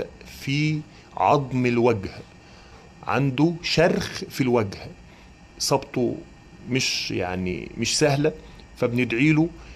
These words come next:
بالشفاء العاجل إن شاء الله. البعض على السوشيال ميديا لما أعلن خبر إصابة حسين الشحات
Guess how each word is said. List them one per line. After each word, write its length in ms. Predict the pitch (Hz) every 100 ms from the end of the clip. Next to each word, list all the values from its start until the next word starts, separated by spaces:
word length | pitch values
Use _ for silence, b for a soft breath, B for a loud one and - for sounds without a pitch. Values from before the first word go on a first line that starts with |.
| B 143
بالشفاء 520 | - 135 117 156 -
العاجل 580 | 117 123 131 123 127 - -
إن 60 | 131
شاء 260 | - 139 -
الله. 260 | 52 55 - - - B B B B B B B -
البعض 340 | 175 175 285 277
على 160 | 226
السوشيال 460 | 175 247 - 175 160
ميديا 480 | 185 202 202 202 - - - - - 127
لما 320 | 131 135 -
أعلن 380 | 208 156 135 131
خبر 520 | - 190 156 131 - 123
إصابة 440 | - 170 143 139 -
حسين 340 | 120 113 165 156
الشحات 760 | 135 - - - 165 - -